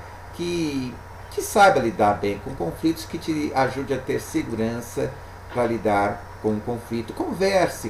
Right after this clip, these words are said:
com um, um, um amigo, com um colega, com a sua chefia, se for o caso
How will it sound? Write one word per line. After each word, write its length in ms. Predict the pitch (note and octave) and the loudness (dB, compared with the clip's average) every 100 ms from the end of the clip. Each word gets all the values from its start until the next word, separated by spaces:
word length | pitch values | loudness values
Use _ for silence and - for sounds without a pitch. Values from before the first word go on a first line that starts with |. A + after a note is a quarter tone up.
| - | -6
com 60 | G#2+ | -6
um, 420 | G2 F2+ A2+ G#2+ - - | -6 -10 -8 -8 -8 -8
um, 420 | A2 G#2 G2+ A#2+ G#2 | -4 -4 -6 -4 -2
um 40 | |
amigo, 540 | G2 A2 C#3+ A2+ G2+ - | -2 -2 -2 -2 -4 -6
com 80 | G2+ | -6
um 100 | F#2+ | -4
colega, 500 | G#2+ F#2+ A#2+ G#2+ G#2 | 0 4 6 6 4
com 180 | F#2 A#2 | 0 -2
a 60 | G#2 | -4
sua 180 | - G#2+ | -2 -2
chefia, 440 | G#2+ F#2+ C3+ A#2 | -4 -6 -2 -2
se 60 | - | -4
for 200 | - G2 | -4 -4
o 60 | F2+ | -2
caso 440 | - C3 A2+ - | 2 4 4 0